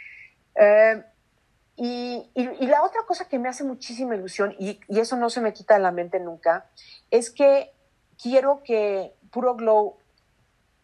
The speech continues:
llegue a más mujeres en los, en, en los Estados Unidos, en Estados Unidos de, de, que hablan español. Porque yo que viví muchos años en Estados Unidos, tú que estás allá y que has haber, haber, has de haber hablado con muchísimas personas que cruzaron las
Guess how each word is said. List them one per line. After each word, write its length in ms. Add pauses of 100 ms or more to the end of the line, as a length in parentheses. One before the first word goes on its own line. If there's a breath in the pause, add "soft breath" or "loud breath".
(540)
llegue 360
a 80
más 280
mujeres 720 (440 loud breath)
en 200
los, 260
en, 300
en 160
los 200
Estados 360
Unidos, 220
en 60
Estados 320
Unidos 460
de, 300
de, 320 (100)
que 80
hablan 220
español. 480 (320 loud breath)
Porque 500 (300)
yo 220
que 100
viví 180
muchos 260
años 220
en 60
Estados 340
Unidos, 400 (340)
tú 140
que 80
estás 240
allá 340 (440 loud breath)
y 180
que 120
has 160
haber, 180
haber, 340
has 160
de 60
haber 180
hablado 300
con 100
muchísimas 480
personas 480
que 180
cruzaron 400
las 240